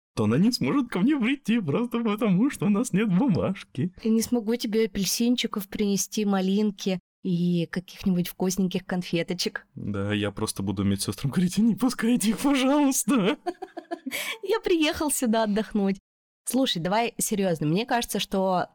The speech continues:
Speaker 2: за этот год мы с тобой смогли пережить несколько достаточно серьёзных кризисов.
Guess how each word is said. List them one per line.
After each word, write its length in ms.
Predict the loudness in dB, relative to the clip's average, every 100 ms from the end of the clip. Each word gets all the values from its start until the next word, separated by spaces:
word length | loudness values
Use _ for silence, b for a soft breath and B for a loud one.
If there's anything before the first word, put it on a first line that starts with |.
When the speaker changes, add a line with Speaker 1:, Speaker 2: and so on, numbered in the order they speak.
| _
Speaker 2:
за 140 | -4 -2
этот 240 | -2 -2
год 360 | 0 0 -2 -8 -2
мы 420 | 0 2 0 -4
с 120 | -6 -4
тобой 320 | -2 0 -2
смогли 720 | 0 -2 0 0 0 0 -4 -4
пережить 520 | -2 0 0 -2 -4 -4
несколько 580 | -2 0 -2 -4 -4 -2
достаточно 640 | -2 -4 -4 -4 -2 -2
серьёзных 600 | -2 -2 0 0 -2 -4
кризисов. 640 | -2 -2 -4 -6 -8 -10